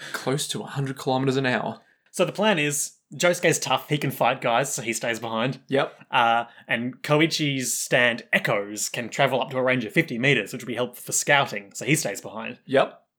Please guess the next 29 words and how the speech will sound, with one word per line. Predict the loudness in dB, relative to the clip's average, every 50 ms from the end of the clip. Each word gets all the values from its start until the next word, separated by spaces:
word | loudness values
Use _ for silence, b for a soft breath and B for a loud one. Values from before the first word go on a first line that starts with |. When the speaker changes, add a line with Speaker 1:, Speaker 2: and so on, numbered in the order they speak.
| _
Speaker 1:
Why | _ 2 2 2 2
is | 2 0
Okuyasu | -2 -2 -2 -2 -2 -2 -2 -4 -4 -2
getting | 0 0 0 -2
on | -4 -6
the | -2
boat? | 0 0 0 -2 -4 -12 _ _ _ _ _ -20 -20 -20 _ _
Speaker 2:
I | -12
don't | -8 -6
know, | -6 -6 -6
Jotaro's | -6 -8 -8 -6 -4 -6 -6 -6
gotta | -8 -6
take | -6 -6 -6 -2
someone | -2 0 0 0 -2
with | -4 -6
him. | -8 -8 -8 _ -10
Speaker 1:
Yeah, | -6 -4
that's | -4 -4 -4 -4
fair, | -4 -4 -4 -6 -10
that's | -12 -8 -6
fair. | -8 -8 -8 -8 _
We | -2
work | 0 0 0 0 -4 4
better | 6 8 8 8 6 4
in | 2 2
pairs | 4 6 6 6 6 4 2 -2
than | -4 -2
Speaker 2:
And | 0 2 2
Speaker 1:
alone. | 2 0 -2